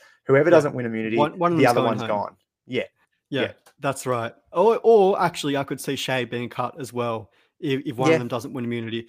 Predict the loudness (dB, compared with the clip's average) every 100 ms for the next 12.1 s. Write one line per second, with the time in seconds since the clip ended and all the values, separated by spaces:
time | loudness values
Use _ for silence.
0 | _ 0 2 2 0 0 0 0 -2 -4
1 | -4 -4 -6 -8 _ _ _ _ _ -10
2 | -4 -2 0 0 0 0 -4 -2 -2 -2
3 | -4 -4 -6 -10 _ -6 -2 -2 -2 -6
4 | -6 -8 -12 _ _ _ _ _ _ _
5 | -8 -8 -10 _ -10 -2 -2 -2 -6 -10
6 | -12 _ -6 -4 -4 -6 -6 -6 -6 -6
7 | -8 -10 _ _ -14 -14 -10 -8 -8 -8
8 | -10 -10 -10 -10 -10 -8 -10 -10 -10 -8
9 | -8 -12 _ _ _ _ _ -2 0 2
10 | 0 4 6 6 6 4 4 2 0 -2
11 | -4 -4 -6 -12 -12 -8 -8 -6 -10 -12
12 | -16